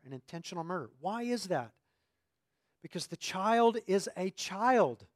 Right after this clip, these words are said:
whether it's in the womb or out of the womb. That, that is a person made in God's image. And actually, if we, if we put this law in the context of the rest of the law of Moses, it appears that this is especially designed to protect the unborn.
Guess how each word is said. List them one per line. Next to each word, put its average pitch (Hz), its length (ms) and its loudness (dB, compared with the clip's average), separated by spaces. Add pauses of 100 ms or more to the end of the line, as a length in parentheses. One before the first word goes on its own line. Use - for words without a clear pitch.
(380)
whether 226 480 6
it's 170 320 -2
in 254 160 0
the 277 80 6
womb 247 440 6
or 202 180 6
out 220 240 8
of 190 100 0
the 214 80 0
womb. 196 460 2
That, 180 220 2
that 220 200 4
is 220 240 2 (240)
a 170 120 0
person 160 600 2
made 175 220 2
in 180 140 0
God's 170 500 6
image. 180 380 -2 (320)
And 175 100 -2
actually, 196 440 2
if 165 120 0
we, 202 120 2
if - 180 -4
we 180 60 2
put 220 300 2
this 269 260 4
law 160 300 6
in 185 160 -6
the 180 80 -2
context 208 540 0
of 160 100 0
the 170 80 -2
rest 214 360 6
of 170 100 -2
the 180 60 -2
law 180 160 8
of 170 80 2
Moses, 170 520 -2 (420)
it 175 120 4
appears 254 460 4
that 185 200 -4
this 262 260 4
is 196 280 4
especially 240 680 4
designed 180 680 2 (360)
to 233 180 2
protect 208 680 2
the 185 160 2
unborn. 214 640 8